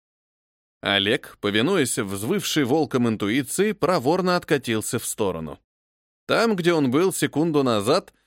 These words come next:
стеганула точно такая же тёмная лента. А выходила она, как и держащий телекинетика аркан,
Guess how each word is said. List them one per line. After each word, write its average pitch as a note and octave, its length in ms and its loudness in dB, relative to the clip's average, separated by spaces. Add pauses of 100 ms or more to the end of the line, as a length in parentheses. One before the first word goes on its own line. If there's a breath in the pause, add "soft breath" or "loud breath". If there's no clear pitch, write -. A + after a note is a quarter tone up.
(160)
стеганула G#3+ 640 2
точно A3 520 0
такая F#3 460 2
же E3+ 140 0
тёмная E3 480 2
лента. A#2 460 -2 (640)
А G2 120 -2
выходила B2+ 680 0
она, E2+ 320 -6
как D#3+ 240 -2
и G#2 120 0
держащий A#2 640 0
телекинетика A2 720 -2
аркан, D3 380 -2